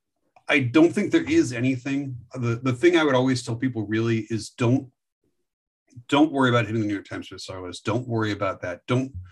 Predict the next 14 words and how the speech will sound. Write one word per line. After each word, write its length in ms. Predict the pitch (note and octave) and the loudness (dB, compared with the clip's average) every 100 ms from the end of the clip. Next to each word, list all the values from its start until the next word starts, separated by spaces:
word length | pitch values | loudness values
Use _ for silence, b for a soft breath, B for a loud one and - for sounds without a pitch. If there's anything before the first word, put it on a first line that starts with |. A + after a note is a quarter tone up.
| b b b - | b b b 0
don't 240 | C3+ C3+ | 2 2
try 640 | - - - A#2+ A#2+ A#2+ A#2+ | -6 -8 -2 2 2 2 0
to 200 | - A2+ | 0 0
make 300 | G2 G2+ - | -2 -6 -8
something 600 | - A2 - A#2+ A#2 A#2 - _ _ _ _ _ | -4 -4 -2 0 0 -2 -8 _ _ _ _ _
or 140 | G#2+ F#2+ | -8 -8
craft 420 | - G#2+ G2 - | -4 -2 -2 -4
it 120 | G2 | -6
for 140 | - F#2 | -6 -6
that 260 | F#2+ F#2 | -6 -8
purpose. 440 | - G2 A#2 A2 - b b b _ | -10 -6 -4 -4 -8 b b b _
Just 340 | - C3 - | -4 -4 -4
write 320 | A#2 A2+ A2+ - - | -4 0 0 -4 -4
the, 280 | A2 G#2+ | -2 -2